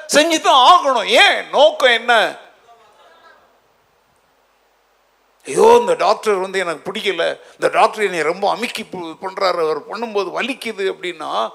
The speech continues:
ஏங்க, சிலது சீழெல்லாம் பிதுக்குனாக்க வலிக்கத்தான் செய்யும். ஆனா அது கொஞ்ச நேரம் வலி. அந்த உள்ள இருக்கிற சீழ் வெளியே வந்து அதுல கொஞ்சம் அப்படி டிஞ்சர்லாம் போட்டு கழுவி ஒரு சின்ன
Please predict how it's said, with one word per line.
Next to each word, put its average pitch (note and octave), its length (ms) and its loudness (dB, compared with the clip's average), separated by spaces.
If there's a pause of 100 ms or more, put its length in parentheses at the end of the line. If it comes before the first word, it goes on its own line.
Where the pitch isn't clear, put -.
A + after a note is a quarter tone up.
(240)
ஏங்க, C#4 320 0 (100)
சிலது G#3 680 0 (320)
சீழெல்லாம் B3+ 680 0
பிதுக்குனாக்க F#3 640 -6
வலிக்கத்தான் F4+ 600 -4
செய்யும். C4 400 -4 (320)
ஆனா A#3+ 180 -2
அது A3+ 160 0
கொஞ்ச A3+ 360 -6
நேரம் A3+ 360 0
வலி. D3+ 340 -2 (440)
அந்த D#3 160 -2
உள்ள D#4+ 280 4
இருக்கிற G#3+ 280 2
சீழ் C#4 380 0
வெளியே A3+ 360 0
வந்து A3 520 -2 (120)
அதுல A3 280 0
கொஞ்சம் A3 320 -2
அப்படி F#3+ 320 -6
டிஞ்சர்லாம் G#3+ 460 -2
போட்டு G#3+ 260 -2
கழுவி A3+ 340 -4
ஒரு G3+ 220 -4
சின்ன A3 220 -6